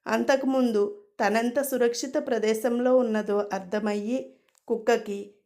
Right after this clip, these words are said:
జ్ఞానోదయం అయ్యింది," అన్నాడు. అలాగే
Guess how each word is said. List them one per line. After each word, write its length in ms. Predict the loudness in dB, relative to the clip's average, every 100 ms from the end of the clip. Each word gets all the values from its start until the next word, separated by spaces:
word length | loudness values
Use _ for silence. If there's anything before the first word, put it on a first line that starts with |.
| -8
జ్ఞానోదయం 640 | -2 0 2 2 2 0
అయ్యింది," 640 | -2 -4 -4 -4 -6 -8 -16 _ _
అన్నాడు. 540 | -4 -2 -2 -4 -4 -8 -14 _ _ _ _ 0
అలాగే 640 | 2 2 0 -4 -4